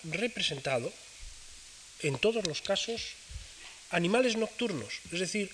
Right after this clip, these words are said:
animales que ven por la noche. Y además, si ustedes se fijan, en todos los casos, salvo en los, eh, murciélagos, que evidentemente lo que destaca de ellos no es la mirada, puesto que no se orientan mirando,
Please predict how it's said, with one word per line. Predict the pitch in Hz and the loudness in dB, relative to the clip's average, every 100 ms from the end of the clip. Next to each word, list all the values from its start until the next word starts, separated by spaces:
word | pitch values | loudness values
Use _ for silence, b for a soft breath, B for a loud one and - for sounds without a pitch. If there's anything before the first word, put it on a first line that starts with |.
| - | 4
animales | 185 175 175 214 254 254 - - - | 6 6 6 6 6 2 0 -2 -2
que | - 175 | 8 10
ven | 190 247 196 | 12 10 6
por | 165 139 | 2 2
la | 123 | 0
noche. | 104 104 - - - - | -2 -4 -4 -4 -6 -4
Y | 226 | 0
además, | 262 226 247 - B B B | 2 2 2 0 B B B
si | - | 0
ustedes | 160 240 254 | 2 4 4
se | 240 | 4
fijan, | - 233 - 220 226 B B B - | 2 0 4 4 4 B B B 2
en | 160 156 | 4 6
todos | 247 262 226 | 8 8 6
los | 196 - | 2 2
casos, | 240 220 120 - - | 2 2 2 0 2
salvo | - 147 135 135 131 | 4 6 6 6 4
en | 127 | 4
los, | 123 120 | 4 4
eh, | - - 127 113 110 104 107 110 | 2 -4 -6 -4 -4 -6 -6 2
murciélagos, | 135 - 214 196 135 185 247 - | 2 4 6 8 8 2 0 0
que | 139 | 0
evidentemente | 120 120 147 151 165 175 156 | 0 2 0 2 0 2 2
lo | 135 | 2
que | |
destaca | 127 - 156 151 | 0 0 0 2
de | 147 165 | 4 4
ellos | 156 135 B B B B B | 4 2 B B B B B
no | 131 156 156 | 8 10 12
es | 147 - - | 10 6 2
la | 131 135 131 | 0 0 0
mirada, | 120 143 147 170 139 220 | 0 4 8 8 8 4
puesto | - 127 - 123 | 2 0 2 0
que | - 123 | 2 4
no | 131 147 139 B B B | 8 8 6 B B B
se | - 156 143 | 6 8 10
orientan | 135 147 170 160 147 131 127 127 | 8 8 8 8 4 2 2 0
mirando, | 131 143 175 135 160 | 4 8 8 8 4